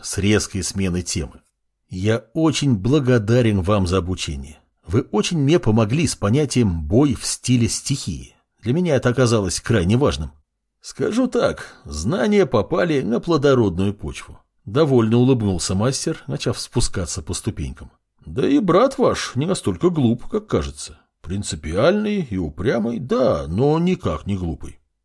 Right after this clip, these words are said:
"Буран иногда излишне, м, прямолинеен", кивнул карлик. "Но я бы хотел поговорить о тех, кого мы свели в один отряд".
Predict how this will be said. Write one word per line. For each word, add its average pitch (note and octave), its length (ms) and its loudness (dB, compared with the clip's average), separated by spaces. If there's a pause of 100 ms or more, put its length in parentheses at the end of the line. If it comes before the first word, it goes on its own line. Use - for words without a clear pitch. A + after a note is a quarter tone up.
(200)
"Буран B2+ 720 0
иногда F#2+ 460 -4
излишне, F2 640 -4
м, D2+ 320 -10
прямолинеен", G#2+ 760 2 (300)
кивнул G2+ 340 0
карлик. D2 520 -6 (260)
"Но C3+ 300 -2
я G3 240 2
бы F3 120 2
хотел E3+ 360 2
поговорить C3+ 560 2
о B2+ 80 4
тех, - 380 -2
кого A2+ 320 2
мы C#3+ 140 0
свели B2 440 2
в F#2 80 -2
один A#2 280 2
отряд". A#2+ 500 -4